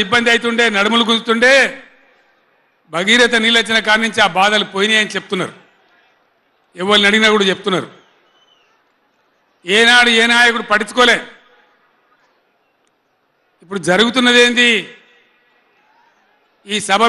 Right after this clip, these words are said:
పెట్టింది కొంతమంది సన్నాసులు, తెలివి లేక వాళ్లకు వ్యతిరేకమని అనుకుంటున్నారు.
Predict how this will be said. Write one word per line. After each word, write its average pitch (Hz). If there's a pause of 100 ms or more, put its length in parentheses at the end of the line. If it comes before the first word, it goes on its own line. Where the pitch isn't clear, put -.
పెట్టింది 240 (1400)
కొంతమంది 226 (100)
సన్నాసులు, 233 (100)
తెలివి 233
లేక 233 (3250)
వాళ్లకు 233
వ్యతిరేకమని 226
అనుకుంటున్నారు. 190